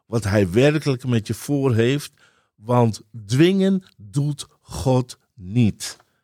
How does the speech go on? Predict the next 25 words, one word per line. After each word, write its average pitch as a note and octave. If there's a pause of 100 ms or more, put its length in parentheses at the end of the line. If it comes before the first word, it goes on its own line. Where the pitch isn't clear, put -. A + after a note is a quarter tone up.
(500)
Stel C4
dat D3
Saulus C3 (500)
dat B2
niet C3+
gedaan A2+
had. D#2+ (540)
Misschien F#3
hadden E3
we C3+
nu C#3+
niet D#3+
het D3+
Nieuwe C#3
Testament B2+
in B2+
de A#2
samenstelling B2
zoals B2
we G#2
dat G2
nu G#2
kennen. E2+ (840)
Maar B2
het A#2+